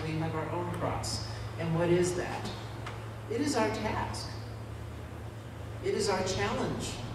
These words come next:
It is whatever it is we have to do to stay faithful to God and to carry out and share God's love. So,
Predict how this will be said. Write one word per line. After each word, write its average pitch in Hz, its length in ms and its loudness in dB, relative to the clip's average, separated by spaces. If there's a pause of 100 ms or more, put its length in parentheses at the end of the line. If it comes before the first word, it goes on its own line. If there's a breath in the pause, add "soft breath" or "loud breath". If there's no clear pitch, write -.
(440)
It 170 100 2
is 165 160 2
whatever 180 480 2
it 165 80 2
is 156 220 6
we - 240 2
have - 280 2
to - 80 -2
do - 420 4 (680)
to - 160 0
stay 180 340 2
faithful 180 440 0
to 156 160 -4
God 190 360 0 (300)
and 156 120 -2
to 147 80 -2 (100)
carry 185 340 0
out 143 240 2 (680)
and 156 120 -2
share 156 600 4 (380)
God's 165 320 6
love. 156 300 4 (4000)
So, 220 600 6